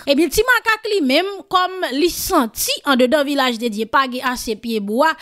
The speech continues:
pou ke l vole sou yo pou l ponpe. Ebyen, sa k pase, Ti Makak sa, ki gen desandan, oubyen janm te kapab di l, ki gen fanmi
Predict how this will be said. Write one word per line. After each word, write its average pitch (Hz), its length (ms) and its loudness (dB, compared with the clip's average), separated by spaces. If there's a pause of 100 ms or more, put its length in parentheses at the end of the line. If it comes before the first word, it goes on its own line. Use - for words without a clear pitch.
pou 302 220 -6
ke 269 120 6
l 247 120 0
vole 233 360 4
sou 247 200 -2
yo 214 120 2
pou 220 160 -2
l 190 60 -6
ponpe. 208 400 -2 (480)
Ebyen, 254 260 2
sa 427 200 0
k - 100 -18
pase, 370 380 0
Ti - 200 -2
Makak 285 360 -2
sa, 262 220 -2 (220)
ki 311 160 -4
gen 226 200 2
desandan, 247 680 2
oubyen 233 220 4
janm 285 200 0
te 294 120 2
kapab 240 320 0
di 226 200 0
l, 330 100 0 (320)
ki 330 180 2
gen 262 680 2
fanmi 294 520 0